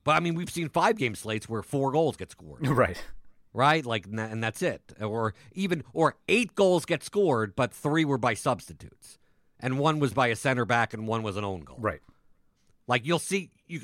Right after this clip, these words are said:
Speaker 1: you'll see own goals and stuff like that, even, but you have twenty-eight goals to choose from. There may be twenty-one players that were rostered at five percent or more that have a goal to their name.
Speaker 2: Yep.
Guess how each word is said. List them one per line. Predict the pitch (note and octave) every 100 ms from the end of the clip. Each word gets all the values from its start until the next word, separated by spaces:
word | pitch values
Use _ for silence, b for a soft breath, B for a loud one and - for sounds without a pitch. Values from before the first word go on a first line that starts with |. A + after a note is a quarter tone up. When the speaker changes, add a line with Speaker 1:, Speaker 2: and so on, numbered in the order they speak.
| -
Speaker 1:
you'll | B2
see | - B2+
own | A#2 C3+ B2+
goals | B2 B2 A2
and | A#2 A2
stuff | - A#2+
like | A#2+ G#2+
that, | A#2+ A2
even, | A#2 G#2+ G#2+ G2
but | A2 G#2+ A#2+
you |
have | A2
twenty-eight | - C3 A#2 G#2+ -
goals | C#3+ G3 -
to | F#2
choose | - F#2
from. | F2 E2 - _ _ _ _
There | - A#2+
may | C3+
be | A#2
twenty-one | A2 - D#3 D3+ A#2+ A2+ D3 E3+ C#3+
players | A2 E3 C#3+ G#2 G2 - _ _ -
that | A#2+ A#2+
were | A#2+ G#2+ G2+ _ _ _ G2
rostered | C3 E3+ - B2+ A2+
at | G#2
five | - C3+ C3+
percent | B2+ - B2 G#2
or | G#2
more | C3 D#3+ G#2+
that | G2+ F#2
have | G#2
a | F#2
goal | A#2+ D#3 A2 -
to | -
their | D2+ D2+
name. | C#2+ - _ _ _ _ _ _ _ _ _ _ _ _ _ _ C3+
Speaker 2:
Yep. | -